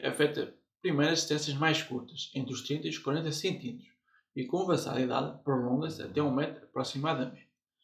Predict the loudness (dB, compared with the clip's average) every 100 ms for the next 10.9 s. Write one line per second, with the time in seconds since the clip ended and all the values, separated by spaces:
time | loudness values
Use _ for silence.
0 | _ _ _ 4 4 2 -8 _ -4 0
1 | 0 2 4 4 6 2 2 -2 -4 -4
2 | -4 -2 -2 -2 -2 -2 -2 -2 -8 -8
3 | -10 2 2 2 0 0 -4 -6 -18 _
4 | _ _ _ _ _ _ _ 0 0 -2
5 | -6 -4 0 0 2 0 0 -4 -20 _
6 | _ _ -14 -4 4 6 6 2 2 2
7 | 2 2 -2 -8 -14 -2 -2 0 -2 -4
8 | -6 -6 0 2 0 -2 -6 -4 -6 -6
9 | -10 -8 -10 -14 -18 _ _ -20 -20 _
10 | _ -8 -6 -8 -2 4 4 2